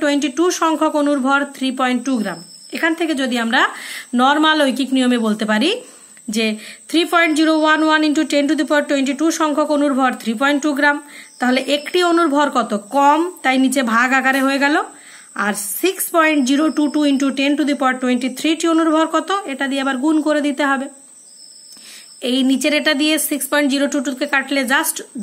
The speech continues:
দুই হয়, আর ten to the power বাইশ, মানে একের পিঠে বাইশটা শূন্য দিয়ে একের পিঠে তেইশটা শূন্যকে কাটলে শুধু দশ পড়ে থাকে। তাহলে three point two into two into ten করলে আসে সিক্সটি ফোর,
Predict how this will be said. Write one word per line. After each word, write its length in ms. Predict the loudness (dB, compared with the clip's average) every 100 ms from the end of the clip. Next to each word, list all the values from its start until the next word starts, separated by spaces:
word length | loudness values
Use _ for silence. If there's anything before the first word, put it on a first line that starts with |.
| -12 -8 -2
দুই 180 | 2 4 2
হয়, 180 | 0 -2 -10 -20 -20 -18 -18 -6 -4
আর 80 | -2
ten 160 | -2 0 0
to 60 | 0
the 60 | 2
power 200 | 2 2 2
বাইশ, 280 | 2 2 0 0
মানে 140 | 0 -2 -2 -6
একের 180 | -2 -2
পিঠে 180 | -2 0 2
বাইশটা 320 | 0 0 -2 -2
শূন্য 200 | 0 0 0
দিয়ে 120 | 0 0 -2
একের 160 | -2 -4
পিঠে 180 | -4 -4 -2
তেইশটা 340 | -2 0 -2 0
শূন্যকে 340 | 0 0 -2 -2
কাটলে 240 | -2 -2 -2
শুধু 160 | -2 -2 0 0
দশ 160 | 0 -2 -6
পড়ে 180 | -8 -10
থাকে। 220 | -16 -20 -20 _ _ _ -20 -20 -20 -8 -2
তাহলে 300 | 2 4 2 0 -4
three 220 | 0 0 2
point 300 | 2 2 2 -2 -2
two 220 | 0 0 -2 -10 -20 -4 0
into 220 | 2 2 -2 0
two 220 | 2 2 0 -2 -4
into 200 | -2 -2 -2 0
ten 200 | 0 0 -4 -6
করলে 240 | -2 0 0 0
আসে 140 | -2 -4
সিক্সটি 360 | -4 -6 -4 -6 0
ফোর, 240 | 2 2